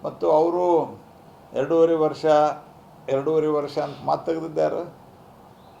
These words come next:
ನಮಗೆ ಗೊತ್ತಿತ್ತು ಅದು. ಬಿ ಜೆ ಪಿ ಅವರಿಗೆ ಸೋನಿಯಾ ಗಾಂಧಿ,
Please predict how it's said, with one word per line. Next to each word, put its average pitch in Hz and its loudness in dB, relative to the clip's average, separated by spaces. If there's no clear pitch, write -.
ನಮಗೆ 139 -6
ಗೊತ್ತಿತ್ತು 147 -4
ಅದು. 101 -4
ಬಿ 95 -12
ಜೆ 131 0
ಪಿ 131 -10
ಅವರಿಗೆ 123 -4
ಸೋನಿಯಾ 139 -2
ಗಾಂಧಿ, 139 -4